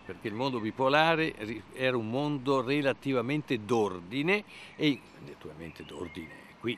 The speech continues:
da noi, nel primo mondo, diciamo, non, ripeto, nel terzo mondo, dove anzi lì avveniva lo scontro,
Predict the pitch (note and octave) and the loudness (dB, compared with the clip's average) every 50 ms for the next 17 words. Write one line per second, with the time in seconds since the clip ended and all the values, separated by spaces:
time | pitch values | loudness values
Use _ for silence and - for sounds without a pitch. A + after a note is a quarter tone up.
0 | - - - - - - B2 C3 F#2+ E2 - - - - - - - - - G2 | -6 -12 -16 -14 -2 0 2 2 2 -2 -10 -18 -20 -20 -20 -20 -20 -18 -18 -18
1 | F2+ - - G2 G2+ F#2 E2+ D#2 F2+ G#2 A2+ A2+ G#2+ G2+ G#2+ F#2 - - - - | -16 -8 -4 -4 -4 -4 -4 -4 -2 -2 0 0 0 0 0 -2 -2 -6 -14 -20
2 | - - D2 D2+ - - E2+ E2+ D#2+ D#2 F2 A2+ A2 F#2+ D#2+ D#2+ E2 - F#2+ F#2+ | -20 -20 -20 -18 -14 -10 -10 -10 -10 -8 -8 -6 -6 -6 -10 -14 -12 -10 -10 -10
3 | - - G2 F2 E2+ D#2+ - G#2 F2+ - - E2+ E2+ F#2 A#2+ C3 C3 C3+ F#2+ E2+ | -10 -10 -12 -12 -12 -10 -10 -10 -10 -10 -12 -12 -8 -8 -8 -6 -6 -8 -8 -10
4 | E2 D#2+ D2+ D#2+ E2+ F2 - G2 F2 - E2+ F#2 F#2+ - - - - - - - | -14 -14 -14 -14 -14 -14 -14 -16 -16 -12 -12 -12 -12 -14 -16 -20 -20 -20 -16 -14
5 | - E2 F2 E2 F2 F#2 F2 F#2 D#2+ E2 - - - G#2 F#2 E2+ E2 - - - | -12 -10 -8 -6 -6 -6 -6 -6 -8 -8 -10 -6 -6 -6 -6 -6 -10 -12 -18 -20
6 | - - | -20 -20